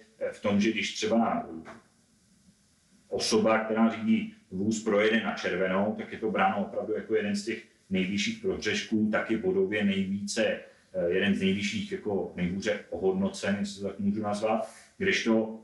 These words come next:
eh, a to hovořím teď za sebe, eh, viděl jsem několikrát cyklistů, který právě objíždí nějakým způsobem,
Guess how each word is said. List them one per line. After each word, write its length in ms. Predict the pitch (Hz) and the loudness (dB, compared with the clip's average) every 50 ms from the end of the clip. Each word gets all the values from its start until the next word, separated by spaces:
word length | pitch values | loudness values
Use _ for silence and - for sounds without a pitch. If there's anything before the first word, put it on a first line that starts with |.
| - | -2
eh, 160 | 98 95 95 | 0 2 2
a 100 | - - | 2 0
to 260 | - - 110 110 104 - - | -2 -2 -2 -2 -2 -4 -2
hovořím 340 | 92 98 107 104 107 98 107 | -2 -2 0 2 2 2 2
teď 280 | 117 110 - - - - | 2 0 -4 -8 -10 -6
za 160 | - - - | -6 -4 -2
sebe, 540 | - - 107 98 98 110 110 113 110 - - - - _ _ | -2 0 0 0 2 4 4 4 2 0 -8 -14 -20 _ _
eh, 120 | - 87 87 | -12 -10 -8
viděl 300 | 90 92 92 107 107 104 | -6 -2 0 2 2 2
jsem 200 | - 113 107 101 | 2 2 2 4
několikrát 600 | 101 101 - 120 107 98 - 107 107 107 107 - | 4 2 2 2 0 0 0 -2 -2 -2 -2 -2
cyklistů, 440 | - - - 107 98 - - 110 101 | -4 -4 -4 -4 -6 -4 -4 -6 -6
který 300 | - 107 98 101 98 101 | -4 -2 -2 -2 -2 -4
právě 400 | - 95 90 95 98 104 104 - | -2 -2 0 0 0 -2 -2 -4
objíždí 540 | - 92 - 110 107 98 - - 104 101 | -4 -4 0 2 2 2 2 -2 2 2
nějakým 280 | 101 101 - - - 110 | 2 2 2 0 -4 -8
způsobem, 760 | - - - - - - 110 107 110 104 101 - 110 113 107 | -10 -12 -14 -12 -8 -6 -2 0 2 2 4 2 2 2 0